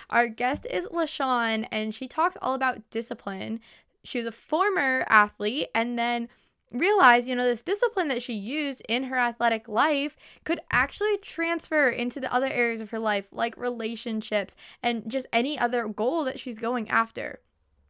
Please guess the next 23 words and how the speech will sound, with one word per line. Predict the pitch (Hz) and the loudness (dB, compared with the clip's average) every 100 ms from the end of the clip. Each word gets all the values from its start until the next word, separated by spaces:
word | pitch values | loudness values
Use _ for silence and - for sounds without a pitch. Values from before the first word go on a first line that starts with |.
| _ _ _ | _ _ _
So | - 254 - | 0 0 6
I | 233 226 220 - - | 6 6 -2 -10 -12
love | - 302 | -4 0
this | 381 | 2
conversation. | - 294 302 220 214 214 208 214 - | 2 2 2 0 0 0 -2 -2 -8
You | 220 220 220 | -4 -2 0
are | 220 | 0
gonna | 214 220 | 2 0
get | 214 208 202 - | 0 -2 -2 -12
so | - 226 | 2 4
much | 320 403 | 4 2
out | 214 208 | 2 4
of | 202 | 2
it. | 196 233 - _ _ _ _ _ | 0 -2 -6 _ _ _ _ _
But | 392 392 - _ _ | 6 6 2 _ _
before | - 311 - 359 392 | 0 0 0 2 2
we | 381 381 | 2 0
get | - 403 | -2 -6
started, | - 240 220 208 240 339 339 _ _ - _ _ - | 2 2 2 0 -2 -4 -8 _ _ -20 _ _ -2
make | 254 320 | 0 0
sure | - 370 | 0 2
you're | 349 349 | 2 0
subscribed. | 320 403 - 240 113 120 349 | -2 -8 2 6 6 6 0